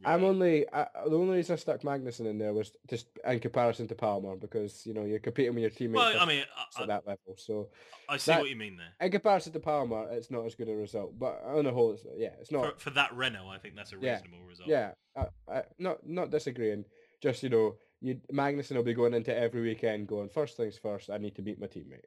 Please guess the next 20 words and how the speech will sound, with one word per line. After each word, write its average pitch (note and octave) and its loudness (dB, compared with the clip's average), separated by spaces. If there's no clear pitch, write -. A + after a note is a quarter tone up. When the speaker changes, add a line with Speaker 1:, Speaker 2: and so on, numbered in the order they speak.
Speaker 1:
You G#2 -6
know, G#2 -6
like, G#2+ -6
especially C#3+ 2
when A#2 4
the A2 4
drives A2 0
are G#2 -2
so G#2+ 0
up B2 0
for A#2+ 4
grabs A2+ 2
at A2 -2
that, G2 -6
you G#2+ -6
know, G2+ -6
at G2 -8
that G#2 -6
particular G2+ -4
team. F2 -8